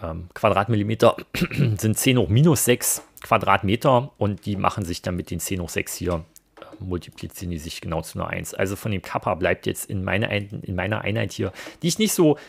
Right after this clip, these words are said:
nicht so ganz klar und deutlich hingeschrieben habe, da bleibt aber nur eine neun über.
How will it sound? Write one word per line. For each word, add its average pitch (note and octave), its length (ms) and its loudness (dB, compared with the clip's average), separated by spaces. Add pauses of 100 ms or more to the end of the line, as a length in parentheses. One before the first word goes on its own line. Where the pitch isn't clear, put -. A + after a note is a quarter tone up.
nicht C#3+ 160 -2
so C3+ 140 0
ganz - 340 -4
klar A2+ 200 0
und A#2 120 0
deutlich A2+ 220 0
hingeschrieben G#2 480 -4
habe, G2 160 2
da F2+ 80 2
bleibt F#2+ 280 -2
aber F#2 120 -4
nur F2+ 120 -2
eine F2+ 120 -2
neun F2 340 0
über. E2 380 -6